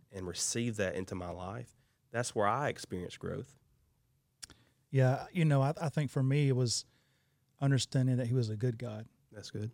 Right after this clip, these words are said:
Speaker 2: That was my beginning there, um, Romans two four, that the goodness of God leads thee to repentance, to a changed mind.
Speaker 1: Mm-hmm.
Speaker 2: Um,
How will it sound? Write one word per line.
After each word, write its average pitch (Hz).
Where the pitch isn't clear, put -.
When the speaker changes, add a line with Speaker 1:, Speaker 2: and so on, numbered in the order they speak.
Speaker 2:
That 143
was 135
my 131
beginning 123
there, 123
um, 117
Romans 127
two 135
four, 131
that 117
the 131
goodness 123
of 123
God 127
leads 120
thee 127
to 123
repentance, 123
to -
a 131
changed 131
mind. 120
Speaker 1:
Mm-hmm. 110
Speaker 2:
Um, 117